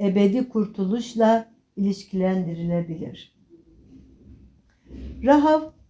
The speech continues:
Eriya Kalesi'nde bir fahişe olarak başladı. Ancak inanç ve cesareti sayesinde Tanrı'nın kurtuluşunu ve lütfunu deneyimledi.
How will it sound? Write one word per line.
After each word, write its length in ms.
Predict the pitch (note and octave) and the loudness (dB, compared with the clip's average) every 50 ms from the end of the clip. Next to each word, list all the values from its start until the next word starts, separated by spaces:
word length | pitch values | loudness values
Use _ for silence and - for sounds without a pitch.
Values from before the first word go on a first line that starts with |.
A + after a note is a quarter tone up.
| _ _ | _ _
Eriya 420 | A3+ B3 B3+ C4 C#4+ D4 D4+ D4 C#4+ | 0 2 4 4 4 4 4 4 2
Kalesi'nde 920 | - A#3 A3 G#3 G3 F#3+ F#3+ - - F#3+ F#3 F3 F3+ F#3 F3 F3 - _ _ _ _ - | 0 0 2 2 0 -2 -4 -6 -6 -4 -2 0 0 -2 -2 -4 -10 _ _ _ _ 0
bir 160 | A3 A3 A3 | 2 2 2
fahişe 540 | - - - G3+ G3+ G3+ G3+ G3 - A#3+ A3 | 2 0 0 2 4 4 2 2 0 0 2
olarak 400 | G3+ G3+ G#3 G3+ G3+ G#3 - - | 2 4 4 4 2 2 0 -2
başladı. 680 | G3+ G#3 G#3 - - - A3+ A3+ - C#4+ D4+ E4+ E4+ - - - _ _ _ _ _ _ _ - | -4 -4 -4 -4 -4 -4 -4 -2 0 -2 -2 -2 -4 -8 -14 -20 _ _ _ _ _ _ _ -2
Ancak 680 | A#3 C#4 D4 C4 G#3+ F#3+ E3 - - - _ _ _ _ _ _ _ _ _ _ _ _ _ | 4 4 6 6 4 0 -2 -6 -8 -18 _ _ _ _ _ _ _ _ _ _ _ _ _
inanç 560 | F3+ F#3 G3 A#3 C4+ D4+ D4+ C#4+ - G#3+ G3 | 0 2 4 4 4 4 4 2 0 0 0
ve 160 | G3 F3+ E3+ | 0 -2 0
cesareti 760 | - G3 F#3 E3+ - G#3 F#3+ F#3 F#3 F#3 F3+ F3+ - F#3+ E3+ | 0 -4 -4 -4 -4 -2 0 0 0 0 -2 -4 -6 -8 -8
sayesinde 1040 | F3 - - F3 E3+ F3 F3 F3 E3+ - _ - E3+ E3+ E3+ G3 B3 C4+ D4+ D4 - _ _ _ _ _ _ _ _ _ | -8 -8 -6 -4 -4 -4 -4 -6 -8 -12 _ -8 -6 -4 -2 0 0 0 0 -2 -6 _ _ _ _ _ _ _ _ _
Tanrı'nın 580 | G#3 G#3+ G#3+ G#3+ G#3+ A3+ A#3 B3+ C#4+ D4 D4 | 0 2 4 6 6 6 6 6 4 4 4
kurtuluşunu 1000 | - - C4+ - - - C4 B3+ B3+ B3 - - B3+ A#3+ B3+ C4+ D4+ D4+ D4+ - _ _ _ _ - | 0 -6 -6 -6 -6 -10 -6 -6 -6 -6 -4 -4 -2 2 4 4 2 2 0 -6 _ _ _ _ 0
ve 180 | G3+ G3+ G3+ | 2 4 4
lütfunu 680 | G3 G#3 G3+ - - - G3 F#3+ G#3 G#3+ A3+ A#3 A3+ - _ _ _ _ - | 4 2 0 -2 -4 0 2 4 4 4 4 2 -2 -8 _ _ _ _ -6
deneyimledi. 840 | F3+ F3 F3 E3 E3+ E3+ E3+ E3 E3 E3 E3 D#3+ E3 F3 E3 E3 | -4 -2 -2 -2 -2 0 -2 -2 -2 -4 -6 -8 -10 -10 -12 -12